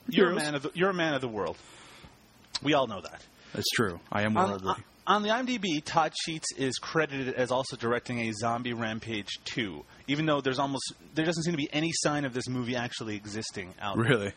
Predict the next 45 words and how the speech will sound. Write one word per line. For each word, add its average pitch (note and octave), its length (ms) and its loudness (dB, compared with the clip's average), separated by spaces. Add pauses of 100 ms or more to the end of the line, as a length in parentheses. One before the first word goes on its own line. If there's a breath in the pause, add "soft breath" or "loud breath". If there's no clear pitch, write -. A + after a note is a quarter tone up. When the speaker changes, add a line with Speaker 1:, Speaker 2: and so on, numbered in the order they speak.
(760 loud breath)
Speaker 1:
However, G3 320 6
it E3 80 -4
makes G#3 300 0
sense A3+ 280 2
that E3 80 0
there D3+ 120 4
would D3+ 240 2
be C3 140 2
a A#2+ 40 0
Zombie A#2 300 -2
Rampage G#2+ 400 -4 (160)
two G#2 240 -6 (100)
Speaker 2:
Mm. A#2 280 6
Speaker 1:
because B2+ 280 0 (120)
this G#3+ 200 2
movie F3+ 320 0
ends B2 400 -2 (520 loud breath)
as G#3+ 280 4
confusingly D3+ 720 0
as B2+ 320 0
any E3 200 0
movie C#3 440 0
I've B2+ 240 0
ever B2 160 0
seen A#2 520 -4
end G#2 360 -4 (380)
ends. F2 320 -4 (320)
<laughs> B3+ 320 2
Speaker 2:
Yeah, F#3 220 8
I D#3+ 100 4
mean, D#3+ 460 2
yeah, F3+ 200 8
I D3 60 6
mean, D#3+ 160 2
that, E3 160 4
I D#3+ 60 4
mean, D#3+ 120 6
we E3+ 60 6
are D#3+ 220 4
definitely C#3+ 420 2
jumping B2+ 380 2
ahead D#3 240 4
of C#3+ 60 0
ourselves B2+ 420 2
here, C3+ 160 4